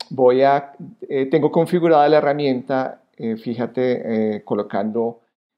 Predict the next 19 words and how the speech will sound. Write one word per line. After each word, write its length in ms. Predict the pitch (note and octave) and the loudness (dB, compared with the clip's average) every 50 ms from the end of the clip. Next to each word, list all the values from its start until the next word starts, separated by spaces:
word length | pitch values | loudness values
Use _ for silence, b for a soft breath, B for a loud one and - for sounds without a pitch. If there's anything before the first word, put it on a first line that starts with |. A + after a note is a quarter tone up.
| _ - | _ -14
el 180 | A2 A2+ A2+ A2 | -10 -10 -10 -10
signo 360 | - - C3 A#2 A2+ A#2 A#2+ | -8 -6 -4 -2 0 0 0
de 100 | A#2+ A#2 | 0 0
Capricornio 520 | C3 A#2+ - B2 A2 - - G#2 G2+ G#2 | -2 -4 -4 -4 -6 -6 -6 -6 -4 -2
en 80 | A2+ A#2 | -2 0
el 80 | A#2 | 0
ascendente. 480 | A#2 A2+ - - A2+ A#2 A2 - A2+ A2 | -2 -2 -2 -2 0 0 -2 -2 -6 -4
¿Qué 120 | - D#3 | -2 0
significa 600 | D3+ D#3 G3+ G#3 G3 F3 - - D#3+ D#3+ - F3 F3 | 0 2 2 2 0 0 0 -2 -4 -4 0 0 0
el 100 | F3+ F3 | 0 -2
solsticio 1040 | - - - D#3 B2 A#2+ - - - _ - F#3+ F3+ E3 E3+ - - F3+ F3 E3 | -6 -6 -6 -4 -4 -6 -8 -16 -18 _ -6 -6 -6 -6 -6 -6 -4 -2 0 0
de 100 | C#3+ D3 | 0 0
invierno? 340 | C#3 C3+ C3+ D#3 D3 A#2+ A#2+ | 0 0 2 2 2 2 0
El 40 | A2+ | -4
solsticio 420 | - C3 A#2+ - C#3 C3 - F#3+ | -6 -8 -8 -8 -8 -4 -4 -2
de 40 | G3+ | 0
invierno 260 | F3 D3+ C3 A2 D#3 | 2 2 2 2 0
es 180 | D#3 D#3 - - | -4 -6 -6 -8
una 360 | F3 F3 E3+ F3 F3 E3+ b | -8 -6 -6 -6 -8 -10 b